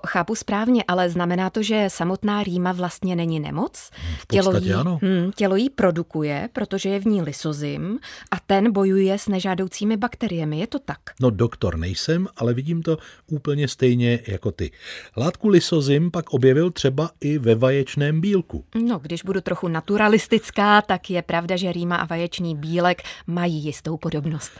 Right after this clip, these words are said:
Speaker 2: No dobře, nechme to stranou. Eh, tímto se vysvětlilo, proč vajíčka zůstávala zdravá,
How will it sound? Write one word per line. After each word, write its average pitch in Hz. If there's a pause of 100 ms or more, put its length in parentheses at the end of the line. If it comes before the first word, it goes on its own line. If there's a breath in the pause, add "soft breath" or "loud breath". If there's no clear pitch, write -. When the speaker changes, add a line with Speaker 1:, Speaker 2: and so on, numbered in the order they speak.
Speaker 2:
No 131
dobře, 92
nechme 117
to 107
stranou. 98 (340 loud breath)
Eh, 107
tímto 233
se 240
vysvětlilo, 120 (200)
proč 143
vajíčka 160
zůstávala 147
zdravá, 98